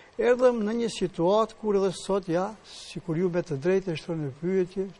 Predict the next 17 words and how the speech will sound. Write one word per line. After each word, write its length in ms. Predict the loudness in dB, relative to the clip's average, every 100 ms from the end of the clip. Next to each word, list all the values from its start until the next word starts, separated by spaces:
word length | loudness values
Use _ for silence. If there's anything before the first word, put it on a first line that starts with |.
| _ -20 -20
që 300 | -16 -12 -6
do 80 | -4
të 180 | -4 -4
ndodh 340 | 2 4 4 0 -12 -20 -20 -20 -20 -4
tani. 240 | 0 0 -4 -10 -20 -20 -20 -20 -20 -20 -20 -20 -20 -20 -20 0 6
Unë 140 | 8
vetëm 220 | 10 10 8
ju 80 | 6
përkujtoj, 640 | 4 6 6 8 6 4 2
edhe 180 | 0 0 -2
pse 160 | -4
ju 140 | -4 -4
sigurisht 480 | -6 -4 -2 -4 -6
e 60 | -6
dini, 300 | -6 -6 -6 -8
se, 200 | -2 0 0 0 -2 -6 -12 -16 -14
e, 120 | -10